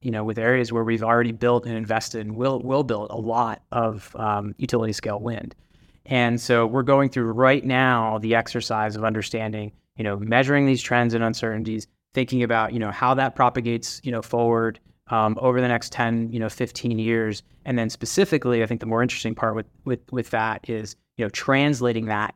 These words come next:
into, uh, wind energy. So, you know, applying, um, you know, wake loss models and, and models that, that transform, you know, hub height wind speed to utility scale wind production and understanding, okay, if we see the wind resource declining by,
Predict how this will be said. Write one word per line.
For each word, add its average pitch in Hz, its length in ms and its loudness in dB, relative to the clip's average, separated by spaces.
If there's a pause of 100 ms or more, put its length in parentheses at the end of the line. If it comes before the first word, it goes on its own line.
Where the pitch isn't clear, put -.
into, 127 680 0 (260)
uh, 110 200 2
wind 120 320 2
energy. 101 460 -2 (240)
So, 107 400 -2 (160)
you 117 80 -6
know, 104 120 -2
applying, 120 920 0
um, 107 500 -2
you 120 80 -4
know, 101 100 -4
wake 120 320 -2
loss 113 260 2
models 107 560 0
and, 107 380 -6
and 110 180 -4
models 110 480 0
that, 101 160 -6
that 117 120 -4
transform, 110 680 -4
you 107 80 -4
know, 104 60 -6
hub 123 200 -2
height 110 180 0
wind 110 200 -4
speed 113 360 -4
to 107 400 -2 (360)
utility 131 340 2
scale 107 300 0
wind 107 180 -6
production 110 420 -2
and 104 80 -4
understanding, 104 580 -6
okay, 120 320 -2
if 101 120 -10
we 120 120 -6
see 143 260 0
the 131 120 2
wind 123 200 4
resource 117 420 0
declining 113 640 -2
by, 104 400 2